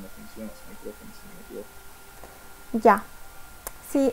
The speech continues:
Speaker 2: eso fue algo que traté en un principio de, de semestre, les comenté. Lastimosamente no, no se puede hacer otra cosa. Cada materia tiene sus reglas, sus requisitos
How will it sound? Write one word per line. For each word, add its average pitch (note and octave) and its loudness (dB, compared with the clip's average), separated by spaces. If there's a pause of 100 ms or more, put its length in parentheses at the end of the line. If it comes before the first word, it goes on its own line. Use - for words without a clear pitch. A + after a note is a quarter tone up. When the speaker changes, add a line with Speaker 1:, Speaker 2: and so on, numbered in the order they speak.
Speaker 2:
eso B3+ 8
fue A#3 6
algo A3 6
que A3 0
traté A3 6
en A3 6
un A3 4
principio G#3+ 2
de, - 0
de G#3+ 0
semestre, A#3 6
les C4 6
comenté. A3+ 6 (420)
Lastimosamente A#3+ 8
no, G#3+ 6
no A#3 8
se A#3+ 2
puede A3 12
hacer A3+ 6 (200)
otra G#3+ 4
cosa. A#3 6 (380)
Cada A#3+ 12
materia A3 6
tiene G#3+ 4
sus G#3+ -4
reglas, A#3+ 12 (220)
sus G#3+ 0
requisitos C4+ 4